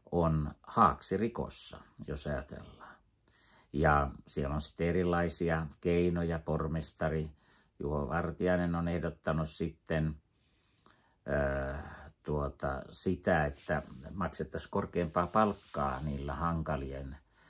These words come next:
koulujen opettajille, niin saataisiin sitten sinne opettajia. Mut kuulkaa, menkääpä sinne hankalille alueille,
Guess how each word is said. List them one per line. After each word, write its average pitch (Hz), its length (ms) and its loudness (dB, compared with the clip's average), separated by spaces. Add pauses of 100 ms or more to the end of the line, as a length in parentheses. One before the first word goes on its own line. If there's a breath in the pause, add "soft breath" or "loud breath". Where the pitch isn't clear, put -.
(280 soft breath)
koulujen 67 720 2
opettajille, 69 680 0
niin 76 60 -8
saataisiin 67 400 -8
sitten 69 320 -8
sinne 64 320 -10 (120)
opettajia. - 720 -4 (640 loud breath)
Mut 71 160 -4
kuulkaa, 73 680 -2
menkääpä 78 500 0
sinne 78 360 -2
hankalille 71 580 -2
alueille, 76 720 2